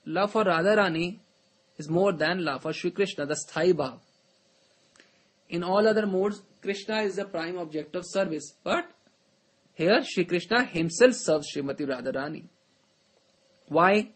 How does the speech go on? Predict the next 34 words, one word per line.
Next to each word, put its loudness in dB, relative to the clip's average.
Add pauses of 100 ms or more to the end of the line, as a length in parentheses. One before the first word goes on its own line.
(200)
Manjis 0
don't 4
desire 4
to 0
unite -2 (880)
in -4
conjugal 2
love 2
with -2
Shri -4
Krishna? -4
Because 0
they 4
are 0
completely -2
satisfied -4 (800)
in -2
relishing 0
the 0
indescribable 2
bliss 0 (280)
of -4 (120)
Seva 0
Ras -2 (800)
attained 2
by 6
serving 0
the 8
divine 2
pair 2
Shri -6
Shri -4
Radha 2
Madhava. -2